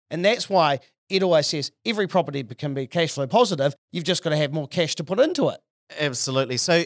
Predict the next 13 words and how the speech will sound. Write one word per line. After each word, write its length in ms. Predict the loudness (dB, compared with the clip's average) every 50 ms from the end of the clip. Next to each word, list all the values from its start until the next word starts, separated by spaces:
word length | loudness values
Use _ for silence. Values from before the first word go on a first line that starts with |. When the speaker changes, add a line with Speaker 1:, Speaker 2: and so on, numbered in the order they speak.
| 0 -2
Speaker 2:
in 160 | -4 -4 -2 -2
that 240 | -2 -2 -2 -4 -4
case, 320 | -4 -2 -2 -2 -4 -4
you're 60 | -2
saving 400 | -2 0 0 0 0 0 -2 -6
about 260 | -4 -2 -2 0 0
a 60 | -2 -4
hundred 500 | -4 -4 -4 -4 -4 -4 -4 -6 -6 -6 -6
and 180 | -6 -6 -4
seventy 640 | -4 -4 -4 -4 -6 -6 -6 -6 -6 -6 -8 -10 _ -12
dollars 460 | -10 -8 -6 -6 -6 -4 -4 -4 -6 _ _ _ _ -12
per 240 | -10 -10 -10 -10 -12 -14
week. 440 | -12 -8 -6 -6 -6 -8 _ _